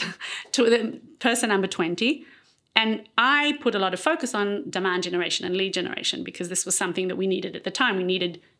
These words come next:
to get doctors to start working with this. So w-, I started with what is called lead generation, demand generation, all the tactics around that, right? And then as I built that,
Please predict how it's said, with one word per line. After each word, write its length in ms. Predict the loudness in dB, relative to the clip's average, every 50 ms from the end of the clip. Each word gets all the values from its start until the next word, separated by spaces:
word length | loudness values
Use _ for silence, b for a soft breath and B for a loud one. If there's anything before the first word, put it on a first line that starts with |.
| b _ -8
to 100 | -4 0
get 340 | 0 0 0 0 -2 -4 -4 -4 _ _ _ _ _ _ _
doctors 440 | 0 0 0 0 -4 -6 -4 -4 -4
to 100 | -2 0
start 280 | 0 0 0 -2 0 2
working 320 | 2 2 4 2 0 -2
with 120 | -2 -6 -8
this. 220 | -6 -4 -4 0
So 320 | 2 2 2 2 2 -2 B B B B B B B B -18 _
w-, 280 | -4 0 0 0 0 -2 -2
I 100 | -2 -2
started 420 | -2 0 0 2 2 2 2 0 2
with 180 | 2 0 0 0
what 140 | -2 -2
is 120 | -2 -4 -6
called 340 | -4 -4 -4 -4 -4 -6 -12 -20 _ _ -12
lead 200 | -8 -8 -6 -4
generation, 440 | -2 -2 0 2 0 0 0 -2 0
demand 340 | 0 2 2 2 2 4 2
generation, 720 | 4 4 2 2 2 0 0 0 -2 -2 -4 -6 -8 b b b b b b b b b b _ _ _
all 200 | 2 4 4 4
the 100 | 2 0
tactics 480 | 0 0 -2 -2 -2 -2 -4 -4 -4 -2
around 300 | 2 4 4 4 4 4
that, 240 | 2 -2 -6 -6 -4
right? 260 | -2 -2 -2 -2 -4 -4
And 140 | -4 0 0
then 260 | 0 0 0 -2 -8 -4 _
as 200 | -2 0 2 2
I 100 | 2 2
built 280 | 2 0 -2 -2 0 0
that, 300 | 2 2 2 0 -4